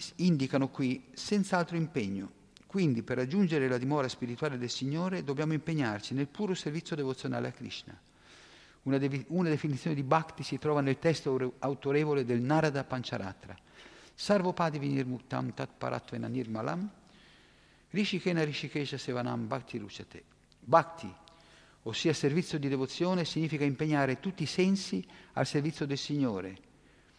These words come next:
che è il maestro di tutti i sensi. Quando l'anima spirituale rende servizio al Supremo, ci sono due te-, due effetti collaterali. Primo, ci si libera da tutte le designazioni materiali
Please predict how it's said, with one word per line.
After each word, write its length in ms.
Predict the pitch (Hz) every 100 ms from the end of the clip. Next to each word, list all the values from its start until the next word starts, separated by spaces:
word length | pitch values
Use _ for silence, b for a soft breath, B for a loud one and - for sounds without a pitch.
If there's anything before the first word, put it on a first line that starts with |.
| b -
che 320 | - 165 - -
è 80 | 123
il 180 | 123 123
maestro 560 | 131 139 143 - 156
di 120 | 131
tutti 240 | 123 117 127
i 40 |
sensi. 500 | - 120 92 - - - - -
Quando 300 | - 196 180
l'anima 300 | 175 170 156
spirituale 600 | - 143 139 131 110 117
rende 240 | 135 131
servizio 420 | 120 123 139 -
al 60 | 127
Supremo, 540 | - 123 143 151 170 - B B B B
ci 120 | -
sono 200 | - 175
due 180 | 175 208
te-, 260 | 185 160 -
due 220 | 143 196
effetti 320 | 185 160 143 143
collaterali. 680 | 127 120 117 98 - - - - b b b b -
Primo, 480 | 196 214 110 92 -
ci 140 | - 120
si 160 | -
libera 340 | 139 180 170 147
da 120 | 135
tutte 280 | - 196 170
le 120 | 139
designazioni 560 | 127 127 131 123 147 123
materiali 680 | 113 117 110 92 95 104